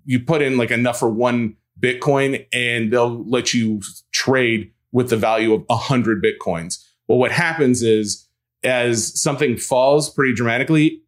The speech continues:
you lost your position. So now everything just keep, like, you just get sold out automatically on that leverage position, um, which is a chain reaction that causes a lot of people to just get knocked out of the market right away. So that,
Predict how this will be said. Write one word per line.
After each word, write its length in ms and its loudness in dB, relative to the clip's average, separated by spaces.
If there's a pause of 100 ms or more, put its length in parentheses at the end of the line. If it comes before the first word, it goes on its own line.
(100)
you 340 2
lost 680 2
your 240 4
position. 800 -2 (300)
So 540 0 (200)
now 880 2 (140)
everything 540 0
just 180 -2
keep, 280 -4
like, 180 0
you 100 4
just 180 2
get 300 -2
sold 360 0
out 320 -2 (120)
automatically 600 -2
on 100 -4
that 160 -6
leverage 320 -6
position, 500 -4 (400)
um, 540 0
which 320 2
is 140 0
a 60 -4
chain 280 -2
reaction 500 0
that 120 -6
causes 320 -2
a 60 -8
lot 200 0
of 100 -4
people 420 -4 (260)
to 100 -2
just 200 -2
get 220 -4
knocked 360 0
out 100 0
of 60 -4
the 80 -4
market 560 -6
right 220 0
away. 200 -2
So 220 0
that, 300 -2